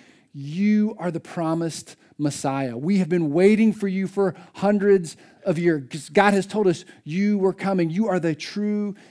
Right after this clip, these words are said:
King of Israel." So needless to say, this parade was a really big deal.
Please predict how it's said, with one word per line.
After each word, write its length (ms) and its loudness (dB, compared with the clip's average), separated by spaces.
King 520 0
of 160 -2
Israel." 500 -2
So 180 0
needless 420 4
to 100 0
say, 220 2
this 200 0
parade 600 0
was 160 -2
a 60 0
really 420 2
big 260 -4
deal. 320 -6